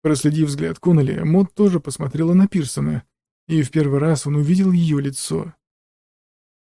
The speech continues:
Мод была действительно красивая женщина, но отчаяние и гнев так исказили ее черты, что она выглядела персонажем из какой-то греческой трагедии.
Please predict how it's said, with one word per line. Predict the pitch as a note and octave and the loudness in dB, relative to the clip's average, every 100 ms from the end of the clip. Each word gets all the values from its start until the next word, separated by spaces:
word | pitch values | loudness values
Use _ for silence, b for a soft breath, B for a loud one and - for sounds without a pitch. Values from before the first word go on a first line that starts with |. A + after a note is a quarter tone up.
| _ | _
Мод | C#3+ D3+ C3+ | 2 4 4
была | C#3+ C#3+ | 2 2
действительно | D3 C3+ E3+ D3+ D3 C#3 | 0 0 -2 -2 -2 -2
красивая | C#3+ C3+ E3+ F3 | -4 -2 0 0
женщина, | F#3 E3+ C3 - - A2+ - _ _ _ | 2 2 0 -2 -6 -6 -12 _ _ _
но | C#3+ D3 | 0 2
отчаяние | C3+ - F3 D3+ C3+ C3 | 2 0 2 4 4 4
и | B2+ | 2
гнев | C#3+ D#3+ - - | 2 2 0 -4
так | D#3+ C#3+ | -4 -2
исказили | D3+ - E3 C#3+ D#3+ | -4 -4 -4 -2 -2
ее | D3+ D#3+ | -2 -4
черты, | D#3 D3+ C#3 - E3 | -6 -6 -4 -4 -2
что | - E3+ | -4 -4
она | E3+ | -2
выглядела | D#3+ G3 F#3+ F3+ F3 | 0 0 0 2 0
персонажем | - E3 - D#3 D3+ E3 D#3+ D#3 | 0 -4 -4 -6 -4 -2 0 0
из | - | -2
какой-то | C#3 G3 F#3+ F3 | -8 -6 -4 -4
греческой | C#3 D3 C3+ C3+ - C#3+ | -2 -2 -4 -8 -8 -8
трагедии. | - F#3+ F#3 E3 C3+ D3 D3+ | -2 0 2 0 -2 -6 -10